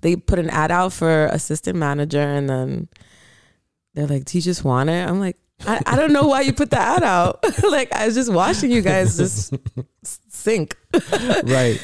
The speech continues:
Speaker 1: It was like, "Sink or swim. I see you sinking, but it's up to you."
Speaker 2: Wow.
Speaker 1: It's
Speaker 2: It's
Speaker 1: really
Speaker 2: funny.
Speaker 1: funny to me. I think it's 'cause I'm a girl sometimes, but I don't know.
Speaker 2: Do you think so?
Speaker 1: I don't know what it is.
Speaker 2: How we bumped into each other. I was on the train and I
Speaker 1: <laughs>
Speaker 2: saw, do you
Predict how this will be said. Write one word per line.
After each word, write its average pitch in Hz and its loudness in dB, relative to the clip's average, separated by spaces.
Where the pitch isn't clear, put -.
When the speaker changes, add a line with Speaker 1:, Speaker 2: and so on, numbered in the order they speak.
Speaker 1:
It 220 2
was 247 4
like, 240 4
"Sink 233 -2
or 233 2
swim. 233 0
I 185 2
see 208 -2
you 202 2
sinking, 160 -2
but 143 0
it's 190 -2
up 285 0
to - -2
you." 349 2
Speaker 2:
Wow. 80 -4
Speaker 1:
It's - 0
Speaker 2:
It's - -6
Speaker 1:
really 131 2
Speaker 2:
funny. - 0
Speaker 1:
funny 151 -2
to - -10
me. 180 2
I - -2
think 277 -4
it's 330 -4
'cause 311 -4
I'm 254 0
a 151 -2
girl 131 0
sometimes, 131 -8
but 135 -4
I 175 0
don't 147 -2
know. 135 -2
Speaker 2:
Do 113 0
you 113 2
think 127 0
so? 156 -2
Speaker 1:
I 339 -6
don't 392 -6
know 392 -6
what 359 -6
it 165 -2
is. 160 0
Speaker 2:
How 107 0
we 113 2
bumped 110 -2
into 107 -2
each 98 -2
other. 95 -2
I 98 0
was 101 -2
on 101 0
the 95 -4
train 107 -2
and 98 2
I 185 2
Speaker 1:
<laughs> - 0
Speaker 2:
saw, 180 2
do 156 -4
you 147 -6